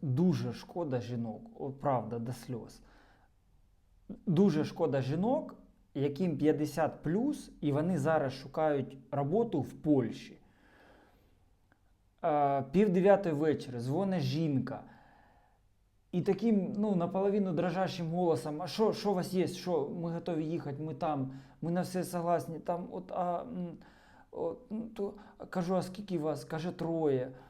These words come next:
«А скільки років?» «Сорок дев'ять, п'ятдесят і п'ятдесят восемь».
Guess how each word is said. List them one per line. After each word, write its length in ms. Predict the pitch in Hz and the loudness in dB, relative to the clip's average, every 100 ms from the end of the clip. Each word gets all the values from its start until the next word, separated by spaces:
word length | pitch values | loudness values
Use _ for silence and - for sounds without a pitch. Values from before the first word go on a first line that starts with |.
| - _ _ - | -20 _ _ 0
«А 800 | 147 147 143 139 139 147 147 151 | 2 2 0 0 0 -2 -2 -6
скільки 560 | - - 185 185 170 160 | -8 -6 -2 0 2 2
років?» 420 | 156 151 135 120 | 6 4 4 -4
«Сорок 280 | - 165 147 | -2 -2 2
дев'ять, 340 | 190 180 131 | 4 4 0
п'ятдесят 420 | 151 135 160 143 | -4 -2 0 -2
і 40 | 135 | -4
п'ятдесят 420 | - 131 151 - | -4 -4 -4 -4
восемь». 540 | 127 123 113 - - | -2 -2 -4 -6 -14